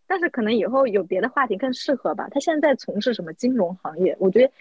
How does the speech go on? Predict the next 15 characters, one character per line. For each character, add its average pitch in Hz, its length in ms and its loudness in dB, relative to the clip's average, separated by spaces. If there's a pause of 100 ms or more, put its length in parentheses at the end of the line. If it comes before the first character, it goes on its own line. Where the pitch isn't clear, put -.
(160)
哪 202 160 6
天 311 200 2
我 277 80 4
们 214 140 4
在 269 160 6
聊 208 240 6
什 196 160 -4
么， 185 100 0 (440)
<laughs> - 320 -14
啊， 247 100 2 (1000)
亏 330 220 4
钱 226 260 2
时 226 220 0
候， 302 140 2
<laughs> - 40 0